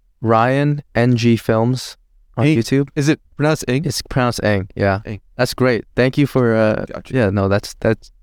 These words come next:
Speaker 1: uh, so many people butcher that.
Speaker 2: So that's linked below. Um, really big fan of your channel and
Speaker 1: Thank you,
Speaker 2: everything
Speaker 1: man.
Speaker 2: you're creating.
Speaker 1: Appreciate you.
Speaker 2: And you are putting love and care and kindness and work, like,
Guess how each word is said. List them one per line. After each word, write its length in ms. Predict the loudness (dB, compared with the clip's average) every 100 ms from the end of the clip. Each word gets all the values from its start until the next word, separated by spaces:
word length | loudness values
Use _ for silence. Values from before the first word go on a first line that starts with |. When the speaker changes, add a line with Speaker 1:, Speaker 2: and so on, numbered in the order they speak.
| -6
Speaker 1:
uh, 240 | 0 2 2
so 180 | 0 0
many 160 | 0
people 280 | 0 0 2
butcher 280 | 0 0 0
that. 260 | 2 0 -4 -18 -20 -20 -20 -20 -20 -20 -20 -20 -20
Speaker 2:
So 380 | -2 0 0 -4 -8
that's 280 | 0 0 0
linked 240 | 0 0 2
below. 400 | 4 4 4 -2 -14 -20 _ -4
Um, 340 | 0 2 0 -8 _ _ -6
really 260 | 2 2 2
big 240 | 0 0
fan 180 | 0 -2
of 80 | -2
your 100 | -2
channel 360 | 0 0 2
and 100 | 0
Speaker 1:
Thank 100 | 0
you, 60 | 0
Speaker 2:
everything 260 | 2 2 2
Speaker 1:
man. 80 | 0
Speaker 2:
you're 80 | 0
creating. 380 | 0 2 0
Speaker 1:
Appreciate 440 | 0 0 2 0 0
you. 180 | -2 -4 _ -2
Speaker 2:
And 180 | 0
you 180 | 4 4
are 80 | 4
putting 420 | 0 0 2 0 -4 _ -20 _ _ _
love 400 | 0 2 2 0 -2
and 160 | -2
care 440 | 0 0 2 0 -2 _ _ _ -2
and 400 | 0 0 -2 -6 _ -8
kindness 480 | -2 0 2 0 0
and 240 | -2 0 -2 _ _ _
work, 540 | -6 0 0 0 -8 -4
like, 240 | 0 0